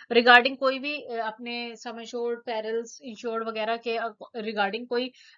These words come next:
अ, एंडोर्समेंट की उसकी क्वेरी है तो वो हो गया।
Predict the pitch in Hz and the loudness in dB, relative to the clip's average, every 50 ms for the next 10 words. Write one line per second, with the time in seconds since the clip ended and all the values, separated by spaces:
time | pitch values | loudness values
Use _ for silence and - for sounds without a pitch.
0 | _ - 240 214 220 233 - 226 214 214 220 233 254 247 - - 262 269 277 269 | _ 0 2 2 2 2 0 -2 0 2 6 6 6 4 2 -2 -4 -4 -4 -4
1 | 269 - _ - 254 247 226 226 - - 254 233 240 - 220 208 202 220 226 214 | -6 -12 _ -8 -6 -6 -6 -8 -8 -8 -8 -8 -4 -2 -2 -2 -2 -4 -4 -6
2 | 202 202 202 220 220 - - _ _ _ _ - 214 185 202 226 269 277 262 240 | -6 -6 -6 -6 -6 -8 -8 _ _ _ _ -18 -10 -2 2 2 2 2 2 -2
3 | 226 226 240 277 | -2 -2 -4 -4